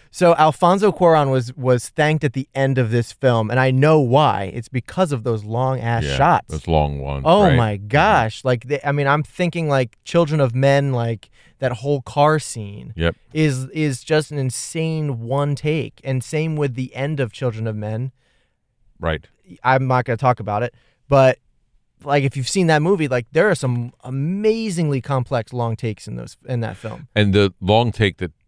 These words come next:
Speaker 2: that, that wild man berserker fight is an, is an astounding piece of work because it is that
Speaker 1: Mm-hmm.
Speaker 2: same kind of long take that isn't just a tracking shot, right?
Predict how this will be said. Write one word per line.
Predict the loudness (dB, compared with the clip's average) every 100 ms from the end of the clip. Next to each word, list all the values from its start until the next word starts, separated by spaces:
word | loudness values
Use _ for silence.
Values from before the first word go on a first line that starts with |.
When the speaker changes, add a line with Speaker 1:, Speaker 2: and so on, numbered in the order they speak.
| -4
Speaker 2:
that, | 0 0 2
that | 0 0 -2 _ _ _ _ -20
wild | -10 0 2 2 -2 -6
man | -4 -2 -4 -6
berserker | -10 -4 -2 -2 0 0 0 -2 -6 _ _ _
fight | -4 -2 -2 -4 -4
is | -2 -2 -4 -6
an, | -6 -6 _
is | -10 -6
an | -8
astounding | -10 -14 -10 -2 2 2 2 -2
piece | -6 -12
of | -10 -4
work | -4 -4
because | -4 -4
it | -4 0
is | 2 2 2
that | 0 -2
Speaker 1:
Mm-hmm. |
Speaker 2:
same | -6 -4 -4 -4
kind | -2 -2
of | -2 -6
long | 0 2 2
take | -4 -6 -4
that | -2
isn't | -4 -4 -10
just | -6 -6 -6
a | -14
tracking | -4 -2 -2 -4 -12
shot, | -8 -8 -4
right? | -2 -2